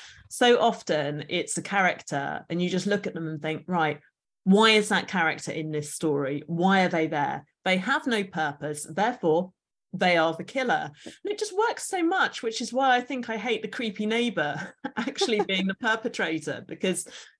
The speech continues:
on T V it happens so much. And I think, gosh, I've just suffered through ten hours just to have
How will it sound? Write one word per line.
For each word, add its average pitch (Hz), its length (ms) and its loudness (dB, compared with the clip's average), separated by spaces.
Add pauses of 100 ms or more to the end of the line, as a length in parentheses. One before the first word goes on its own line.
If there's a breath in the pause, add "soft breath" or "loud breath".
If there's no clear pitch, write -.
(120)
on 226 140 6
T 226 260 2
V 220 160 6
it 196 100 4
happens 190 480 0
so 208 220 2
much. 202 520 0
And 170 140 -4
I 170 80 -2
think, 180 240 -6
gosh, 208 260 -2
I've 180 120 -2
just 190 180 -4
suffered 190 340 -2
through 175 180 -2
ten 175 260 -2
hours 160 500 2
just - 300 -8
to 165 60 0
have 175 180 -4